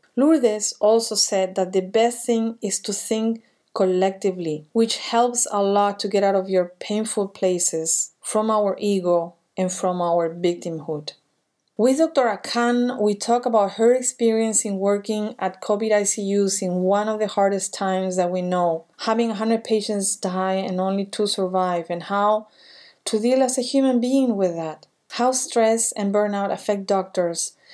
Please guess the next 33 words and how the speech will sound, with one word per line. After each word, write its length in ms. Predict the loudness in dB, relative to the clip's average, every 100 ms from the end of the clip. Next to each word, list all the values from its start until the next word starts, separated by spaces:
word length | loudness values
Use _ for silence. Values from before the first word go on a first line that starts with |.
| -20 -6
and 140 | -4 0
how 280 | 2 4
they 140 | 4 0
may 240 | 2 0
come 200 | 0 -2
across 380 | -2 -2 -4 -2
as 180 | -4 -2
numb 480 | 0 0 0 -4 -8 _
when 160 | -2
it's 180 | -2 -4
really 540 | 0 2 4 2 2 -4 _
their 180 | 0 2
defense 500 | 0 -4 -4 -2 -2
mechanism. 720 | -2 -2 -2 -2 -4 -6 -12 _ -8
She 300 | -4 2 2
explained 760 | 2 -4 0 2 2 2 -2 -4
what 220 | 0 4
are, 220 | 4 0 0
are 220 | 0 0
the 140 | -2
symptoms 680 | -2 0 0 0 -2 -2 -2
of 180 | -4 0
burnout 520 | -2 0 0 -2 -4
and 140 | -8 -6
how 500 | -2 0 4 2 0
it 120 | -4
is 160 | -2 -4
different 640 | -2 -2 -2 -2 -2 -4
from 200 | -4 -4
anxiety, 600 | -2 -4 0 2 0 -2 -6
stress, 420 | -2 -2 -2 -4
and 100 | -6
depression. 640 | -6 -2 -2 -4 -8 -10